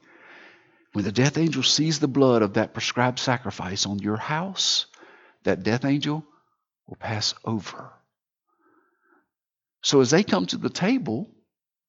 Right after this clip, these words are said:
as they go to this house and prepare, and we see in verse twenty, it says, "When evening had come, they come to this table." What did they have in mind?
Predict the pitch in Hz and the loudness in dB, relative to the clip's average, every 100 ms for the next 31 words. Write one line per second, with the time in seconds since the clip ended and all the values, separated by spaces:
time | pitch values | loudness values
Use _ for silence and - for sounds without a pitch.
0 | _ _ _ - 139 139 135 - 233 - | _ _ _ 2 4 4 2 8 8 8
1 | 180 170 - 180 180 - 143 135 - 196 | 4 4 4 0 2 0 0 0 2 2
2 | 156 139 135 139 - 190 170 143 147 - | 4 4 4 2 2 2 2 4 4 2
3 | - 208 190 135 131 160 156 147 - - | -4 0 4 4 4 4 4 4 -4 -20
4 | - - 131 131 202 226 214 160 139 135 | -8 2 2 6 4 4 4 6 6 4
5 | - 208 135 127 131 127 185 175 143 143 | 0 2 4 4 4 4 2 0 2 2
6 | - 196 180 151 170 339 349 226 208 190 | 2 2 4 2 0 0 2 2 4 2
7 | 160 156 147 151 285 | 2 0 0 0 0